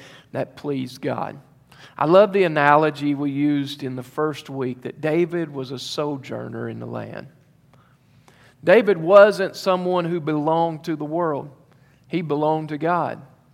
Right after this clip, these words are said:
And therefore, his home, his identity was not to be found in the world.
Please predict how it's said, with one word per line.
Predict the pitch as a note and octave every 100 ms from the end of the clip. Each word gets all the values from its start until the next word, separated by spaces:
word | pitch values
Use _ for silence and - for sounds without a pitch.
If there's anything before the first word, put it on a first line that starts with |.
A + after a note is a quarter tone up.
| _ _ _ _
And | - D3+
therefore, | G3+ G#3 G#3 G3 F3
his | F3 E3
home, | - G3 G3+ G3
his | F3+ D3+
identity | D3 C#3 F3 F#3+ F#3+ G3 F3+
was | D3 C3+
not | D#3 E3 F3 -
to |
be | E3+ E3
found | - F3 E3+ D#3+
in | D#3
the | D#3
world. | F#3 A#3+ D3+ A2+